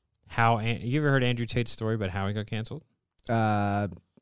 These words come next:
Speaker 2: maybe.
Speaker 1: So he, he went to, he gets a report every night on his media.
Speaker 2: Mm-hmm.
Speaker 1: So he, he saw it and he was, like, "In nothing for a day." And he was like, "That's weird." Anyway, the next morning he woke up and there was a hundred and fifty thousand articles published about him
Speaker 2: Mm.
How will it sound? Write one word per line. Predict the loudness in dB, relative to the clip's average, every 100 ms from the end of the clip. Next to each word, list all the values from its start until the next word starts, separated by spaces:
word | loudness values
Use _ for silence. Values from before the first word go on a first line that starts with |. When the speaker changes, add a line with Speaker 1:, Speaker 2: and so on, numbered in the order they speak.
| _
Speaker 2:
maybe. | -6 0 2 2 0 -2
Speaker 1:
So | 0 2 2 0
he, | -4
he | -2 0
went | 0 0
to, | 0
he | 0 -2
gets | -2 0
a | 0 -2 -6
report | -8 -6 -6 -6
every | -8 -10
night | -10 -10 -12 -16 -20
on | -16
his | -14 -16
media. | -14 -10 -10 -12 -8
Speaker 2:
Mm-hmm. | -4 -4 -6 _ _
Speaker 1:
So | -2 0
he, | 0 -2
he | -2
saw | 2 4
it | 4
and | 2
he |
was, | -2 -4
like, | -6 -4
"In | -6
nothing | -6 -10 -10 -16 _ _ _ _ _ _
for | _ -14
a |
day." | -12 -14
And | -14
he |
was | -16
like, | -18 _
"That's | -16 -14 -16
weird." | -18 -16 -18 -20 _ _ _ _ _ -8
Anyway, | -6 -4
the | -4
next | 0 0 0
morning | 2 2 0
he | -4 -4
woke | -4 -4 -2
up | -2 -2 -8
and |
there | -8
was | -8
a | -10
hundred | -12 -10 -10 -8
and | -12
fifty | -10 -10 -8
thousand | -8 -6 -6 -6 -10
articles | -12 -12 -14 -14
published | -12 -10 -12
about | -12 -14
him | -14 -18 _ -4
Speaker 2:
Mm. | -2 0